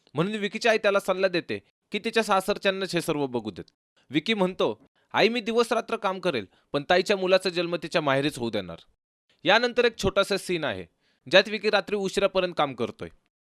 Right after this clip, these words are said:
इथून सीन शिफ्ट होतो लक्ष्मीच्या सासरच्या घरी,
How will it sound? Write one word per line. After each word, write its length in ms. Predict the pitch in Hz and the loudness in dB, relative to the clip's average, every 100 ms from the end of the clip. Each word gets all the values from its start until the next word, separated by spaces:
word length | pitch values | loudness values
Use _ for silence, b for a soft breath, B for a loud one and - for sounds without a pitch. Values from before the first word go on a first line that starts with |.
| _ _ - | _ _ -4
इथून 260 | 165 247 254 | -2 -2 -4
सीन 200 | 247 247 | -4 -2
शिफ्ट 300 | 247 240 214 | -4 0 0
होतो 180 | 202 | 2
लक्ष्मीच्या 460 | 220 202 202 202 196 | 2 0 -2 -2 -2
सासरच्या 480 | 175 147 160 127 131 | 0 0 -2 -2 -4
घरी, 220 | 110 | -6